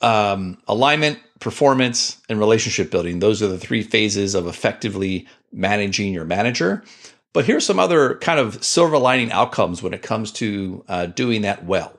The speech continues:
First, you'll have a strong reference for your next job. Um, but you're probably thinking, like, "I ne-, would never tell my manager I'm looking for another job." Well,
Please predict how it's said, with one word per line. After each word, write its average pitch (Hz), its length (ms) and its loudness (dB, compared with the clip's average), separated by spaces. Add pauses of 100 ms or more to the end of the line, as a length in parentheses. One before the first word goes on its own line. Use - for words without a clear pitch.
(460)
First, 214 480 0 (100)
you'll 131 100 2
have 131 160 2
a 101 60 -2
strong 135 380 2
reference 117 400 0
for - 120 -4
your 98 120 -2
next 85 200 -6
job. - 360 -8 (240)
Um, 90 500 -2 (800)
but 104 140 0
you're 104 140 -2 (140)
probably 113 240 2
thinking, 120 300 0
like, 95 180 -2
"I 113 120 4
ne-, 123 100 4
would 117 180 0
never 262 180 0
tell - 140 0
my 95 80 0
manager 92 340 -2
I'm 90 80 -2
looking 92 200 -4
for 101 100 -8
another 82 160 -4
job." 78 320 -6
Well, - 320 0